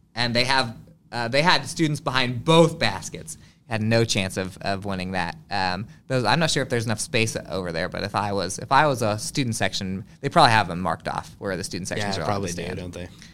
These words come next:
Speaker 1: But I would stand right behind those baskets. Anyway, um, that's first, a shot at the state tournament.
Speaker 2: Yeah.
Speaker 1: And, um, by the time we have another show, if Winfield wins tonight, then they will have already played their first round matchup.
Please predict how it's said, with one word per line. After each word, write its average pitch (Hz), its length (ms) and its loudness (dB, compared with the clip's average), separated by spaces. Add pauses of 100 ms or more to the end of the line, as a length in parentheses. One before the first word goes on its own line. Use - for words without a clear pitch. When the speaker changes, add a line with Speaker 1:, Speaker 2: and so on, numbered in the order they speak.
(220)
Speaker 1:
But 104 120 -6
I 98 80 -2
would 92 100 -6
stand 90 180 -6
right 73 100 -4
behind 85 220 -8
those - 120 -8
baskets. - 400 -6
Anyway, 175 420 6 (240)
um, 127 240 0
that's 147 220 2
first, 151 280 -2
a 135 120 -4
shot 151 260 6
at 170 80 2
the 147 60 -2
state 165 240 4
tournament. 165 340 2
Speaker 2:
Yeah. 131 180 2 (220)
Speaker 1:
And, 117 420 4
um, 113 360 6
by 123 160 8
the 120 80 -4
time 135 360 4
we 131 300 4
have 139 240 4
another 131 240 2
show, 151 340 2
if 135 240 -2
Winfield 135 440 -4
wins 147 280 -4
tonight, 175 300 2
then 135 100 0
they 123 80 2
will 120 160 4
have 117 80 2
already 123 200 4
played 131 260 2
their 127 100 2
first 127 300 0
round 117 280 6
matchup. 120 440 2